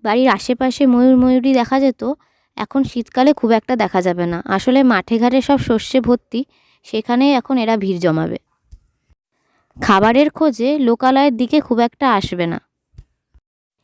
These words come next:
এই ডান দিকেরটা হলো ময়ূর আর বাঁ দিকেরটা হলো ময়ূরী। ময়ূরটার এখনও দু চারটে পেখম অবশিষ্ট আছে, তাই আলাদা করে বোঝা যাচ্ছে। ওই দেখুন, ময়ূরটা আবার আমাদের বাড়ির উঠোনে নেমেও এসেছে।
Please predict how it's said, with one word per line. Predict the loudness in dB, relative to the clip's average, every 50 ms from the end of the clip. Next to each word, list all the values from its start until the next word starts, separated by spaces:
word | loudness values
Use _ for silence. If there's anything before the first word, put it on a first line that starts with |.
| _ _ _ _ _ 2
এই | 4 4 4
ডান | 4 2 2 2 0 -2
দিকেরটা | -2 0 -2 -2 -2 -2 -2
হলো | 0 0 2 2
ময়ূর | 2 2 2 0 0 0 0
আর | 0 0 0
বাঁ | 0 0 -2 -2
দিকেরটা | -2 -4 -4 -6 -6 -6 -4 -4
হলো | -2 0 0 0
ময়ূরী। | 0 0 0 -2 -4 -4 -6 -8 -10 -12 _ _ _ _ _ -8 -2
ময়ূরটার | 0 2 2 2 2 2 2
এখনও | 2 2 2 2 2 2
দু | 2 2 0 -4
চারটে | -2 0 -2 -2 -2 _ _ -6 -4 -4 -4 -4 _ _ _ _ _ -4
পেখম | -2 -2 0 0 2 2 2 2 2
অবশিষ্ট | 0 0 0 -2 -2 -4 -6 -4 -2 0
আছে, | 0 0 0 -2 -6 -6 -6 -6 -6 _ _ _ _ _
তাই | -4 -2 0 2
আলাদা | 4 4 2 2 0 -2
করে | -2 -2 -4 -2
বোঝা | -2 -2 -4 -2 -2
যাচ্ছে। | -4 -4 -4 -8 _ -20 -20 -20 -20 -20 _ _ _ _ -20 -20 _ _ _ _ _ _ _ _ _ _ _ _ _ _ -20 -20 -20 -20 _ _ _ _ 4
ওই | 4 4 6
দেখুন, | 4 2 0 0 -4 -8 -8 -8 -12 _ _ _ -12 -6
ময়ূরটা | -2 -2 -2 -2 0 2 2 4
আবার | 4 4 4
আমাদের | 4 4 4 2 2
বাড়ির | 2 2 2 0 0 0 -2
উঠোনে | -2 0 0 2 2
নেমেও | 2 2 0 0 -2 -2 -2
এসেছে। | -4 -6 -8 -14 -16 -18 -20 -20 -20